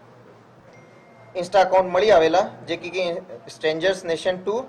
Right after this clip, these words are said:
અને સાથે સાથે આનાથી જ રિલેટેડ જે Facebook પેજીસ છે, Strangers of the Nation અને Strangers of the Nation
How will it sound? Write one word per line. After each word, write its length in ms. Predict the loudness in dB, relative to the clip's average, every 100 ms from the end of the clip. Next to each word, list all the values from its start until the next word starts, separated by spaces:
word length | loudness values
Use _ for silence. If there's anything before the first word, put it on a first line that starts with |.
| -14 -14 -2
અને 160 | 0
સાથે 280 | 2 2 2
સાથે 280 | 0 2 2
આનાથી 460 | 2 0 -2 -4
જ 80 | -10
રિલેટેડ 420 | -6 -4 -2 -2
જે 140 | -2 -4
Facebook 300 | -4 -8 -8
પેજીસ 320 | -8 -6 -4 -2
છે, 260 | 0 -2 -4 -20 -20
Strangers 520 | -10 -6 -4 -4 -6
of 160 | -6 -4
the 100 | -4
Nation 280 | -4 -4 -6 -6 -14 -8
અને 140 | -6
Strangers 540 | -6 -10 -6 -6 -6
of 120 | -6 -6
the 60 |
Nation 280 | -6 -8 -10